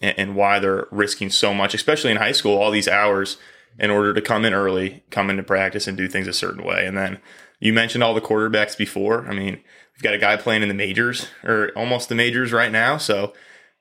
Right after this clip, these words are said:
I had to come in and, and I realized right away that I'm not gonna outthrow him.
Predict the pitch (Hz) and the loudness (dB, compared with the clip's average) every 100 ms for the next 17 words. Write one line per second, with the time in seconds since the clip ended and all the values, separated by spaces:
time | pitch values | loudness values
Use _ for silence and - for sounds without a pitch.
0 | - 113 147 127 127 117 120 131 139 101 | -2 0 2 0 -2 0 0 2 2 2
1 | 104 101 101 113 117 110 107 101 101 104 | 2 2 0 0 2 0 2 0 2 2
2 | 101 104 - _ _ - 113 123 123 131 | 2 -2 -4 _ _ -4 -2 2 0 0
3 | 113 104 98 - 95 95 - - | -2 -2 -4 -4 -4 -4 -6 -14